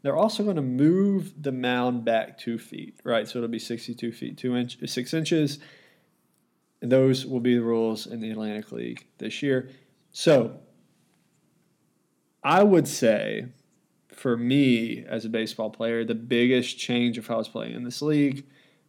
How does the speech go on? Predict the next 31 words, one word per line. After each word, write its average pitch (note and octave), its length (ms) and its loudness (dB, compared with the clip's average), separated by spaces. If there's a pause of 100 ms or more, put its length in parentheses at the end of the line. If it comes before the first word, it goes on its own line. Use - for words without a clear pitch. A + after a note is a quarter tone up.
(140)
would A#2 220 0
be A2+ 320 2
moving G#2+ 300 -2
the G#2+ 60 -4
mound G#2 300 -6
back - 200 -6
two A#2+ 160 -6
feet, A#2+ 340 0
obviously A#2+ 640 -2
as A2 160 -8
a G#2+ 40 -14
pitcher, B2+ 320 -2
but A2+ 140 0
I F#3 100 0
think B3 220 -4
honestly D#3+ 400 -6
for - 200 -12
a - 40 -14
hitter - 220 -6
too. - 480 -10 (600)
I D3 40 -8
mean, D3+ 180 0
you C#3+ 80 0
think G3 200 -2
about, B2 400 -2
okay, A2+ 300 -4
you're B2 200 -2
gonna B2+ 200 -6
ban A2+ 340 -6
the A2+ 80 -10
shift. - 480 -10